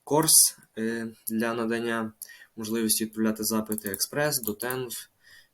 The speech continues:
ну, так само J S O N веб-токети. І про декомпозицію бекенду хочу розповісти. Е, на Експресі створений, е, цей веб-сервер.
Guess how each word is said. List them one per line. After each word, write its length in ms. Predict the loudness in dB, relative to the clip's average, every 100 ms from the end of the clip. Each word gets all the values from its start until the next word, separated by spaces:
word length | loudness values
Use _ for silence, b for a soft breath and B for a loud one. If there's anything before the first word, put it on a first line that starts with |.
| _ -12
ну, 220 | -6 -4
так 140 | -2 2
само 240 | 2 0
J 140 | -2 -2
S 180 | 0 -2
O 60 |
N 40 | -4
веб-токети. 640 | -8 -6 -8 -8 -12 -12 _ B B B _
І 200 | -6 -4
про 260 | -4 0 0
декомпозицію 880 | 0 -2 -2 0 0 2 2 4 2
бекенду 500 | 2 -2 -2 -4 -4
хочу 240 | -6 -6
розповісти. 680 | -8 -8 -8 -6 -4 -4 -4 B B B B -4
Е, 140 | 0 2
на 140 | 4
Експресі 560 | 4 4 4 4 4 4
створений, 560 | 2 0 0 0 -2 -6 _ -2
е, 220 | 2 4
цей 560 | 4 6 6 4 0 B B _ _ _ _ -14 -8
веб-сервер. 840 | 0 0 4 4 4 2 -2